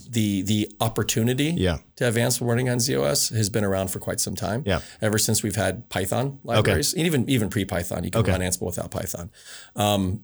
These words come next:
Speaker 1: but I would say it's only been within the last six months
Speaker 2: Yeah.
Speaker 1: that we've really started, you know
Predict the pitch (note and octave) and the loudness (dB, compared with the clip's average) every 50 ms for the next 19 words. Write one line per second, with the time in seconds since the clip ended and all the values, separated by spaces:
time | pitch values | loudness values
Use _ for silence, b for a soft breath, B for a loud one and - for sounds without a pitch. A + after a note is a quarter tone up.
0 | - - A#2+ A2+ A2+ A#2+ B2+ A#2+ - - A#2 A2 G#2+ G#2 - A2+ A2+ A2+ G#2 A2+ | -2 0 2 4 4 4 4 4 2 2 4 4 4 4 2 2 2 2 4 4
1 | G#2+ G#2 G2+ - A2 G#2 F#2+ F#2+ F#2 F#2 F#2+ - G#2 G2 - - G2 F#2+ A2 A#2 | 2 2 0 0 0 0 2 2 2 2 2 0 0 -2 -2 0 0 0 2 0
2 | - - - - G2+ F#2 F2+ G#2 - G2 G2+ G2 F#2 G#2 F#2+ G2 G#2 G#2+ G#2+ G2 | 0 0 0 2 2 2 2 2 0 0 -2 -2 0 0 0 2 2 2 2 2
3 | G2 F#2+ F#2 - - - G2 F#2+ F#2+ F#2+ G2 F#2+ F2+ F2 B B B B B B | 0 0 0 0 0 0 2 2 2 2 0 -2 -2 -6 B B B B B B
4 | B B B B B B B _ _ - B2 A2+ G#2 G2+ G2+ F#2+ F#2 - - | B B B B B B B _ _ 0 2 4 4 4 2 2 0 -2 -6